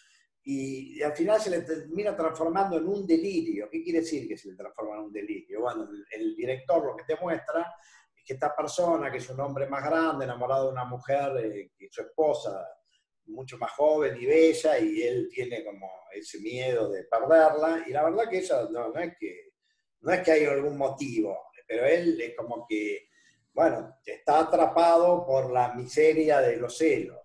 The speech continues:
Bueno, es un notero, vamos a decirlo en esos términos. Y bueno, y entonces la persigue en un momento, porque se imagina que va a ver a un amante, que el amante no existe, entonces le pierde el rastro, al final termina,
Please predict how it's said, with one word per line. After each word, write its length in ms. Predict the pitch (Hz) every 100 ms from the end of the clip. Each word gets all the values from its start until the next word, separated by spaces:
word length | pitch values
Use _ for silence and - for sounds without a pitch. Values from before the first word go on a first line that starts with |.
| _
Bueno, 320 | 113 156 - - _ _ _ _ _
es 280 | 113 123 -
un 180 | 135 127
notero, 580 | 127 127 170 151 107
vamos 300 | 104 107 -
a 40 | 98
decirlo 560 | - 110 110 95 92 - _
en 120 | 104
esos 280 | 107 - -
términos. 400 | 143 107 - - _ _ _ _ _ _ _ _ _
Y 160 | 131 135
bueno, 280 | 202 170 143
y 140 | 143
entonces 240 | 143 196
la 160 | 196 -
persigue 680 | 185 185 - 226 208 196 185
en 80 | 185
un 80 |
momento, 920 | 180 180 190 185 185 170 160 151 147 131
porque 340 | 135 143 131 - 131
se 140 | 131 135
imagina 680 | 139 131 190 196 185 170
que 80 | 139
va 160 | 147 156
a 40 |
ver 160 | 156 156
a 40 |
un 100 | 151
amante, 520 | 156 190 185 135 131
que 160 | 107 104
el 100 | 98
amante 340 | 104 131 127
no 100 | 120
existe, 440 | 127 - 165 165 113
entonces 380 | - 131 147
le 100 | 131
pierde 300 | 127 170 160
el 100 | 165
rastro, 360 | 165 180 - 147
al 40 |
final 220 | - 151 160
termina, 520 | 143 147 165 165 170